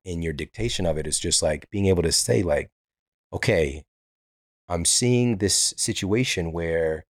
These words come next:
I love what I'm doing and I'm, and I'm here to serve, but people aren't actually getting better.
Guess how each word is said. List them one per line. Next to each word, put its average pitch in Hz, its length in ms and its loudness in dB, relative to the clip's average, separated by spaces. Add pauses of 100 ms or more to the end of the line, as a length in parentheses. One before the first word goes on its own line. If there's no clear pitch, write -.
(340)
I 92 80 -2
love 92 360 0
what 110 120 4
I'm 87 160 4
doing 78 400 -2 (160)
and 82 100 -4
I'm, 82 180 -2 (280)
and 87 100 -6
I'm 78 120 -2
here 123 180 0
to 104 80 2
serve, 90 560 2 (420)
but - 80 -20
people 131 240 -6
aren't - 220 -2
actually 113 240 0
getting 90 240 0
better. 107 420 -2